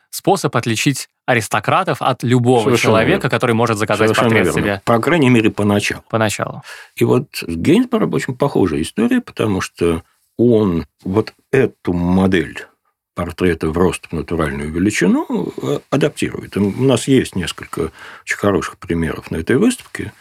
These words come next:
Speaker 2: Ну, во-первых, портрет дамы с двумя мальчиками, одетых
Speaker 1: Мгм.
Speaker 2: как девочками, что, кстати, обращает нас к еще одной важной проблеме эпохи восемнадцатого века. Это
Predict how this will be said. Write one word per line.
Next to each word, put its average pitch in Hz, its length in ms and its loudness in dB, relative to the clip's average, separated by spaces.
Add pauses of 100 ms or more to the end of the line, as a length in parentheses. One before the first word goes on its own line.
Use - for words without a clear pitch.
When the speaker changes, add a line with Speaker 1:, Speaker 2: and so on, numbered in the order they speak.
(160)
Speaker 2:
Ну, - 80 -2
во-первых, 82 400 -2
портрет 76 320 -8
дамы 76 240 -4
с - 60 -12
двумя 73 260 -6
мальчиками, 95 640 -2 (140)
одетых 87 340 0
Speaker 1:
Мгм. 120 100 -2
Speaker 2:
как 80 200 -4
девочками, - 500 -8
что, - 300 -12 (260)
кстати, - 360 -16
обращает 69 800 -8
нас 65 160 -8
к - 140 -16 (320)
еще - 200 2
одной 78 160 0
важной 76 360 -6
проблеме 76 460 -4
эпохи 73 260 -8
восемнадцатого 80 560 -4
века. 180 240 0
Это 82 180 -6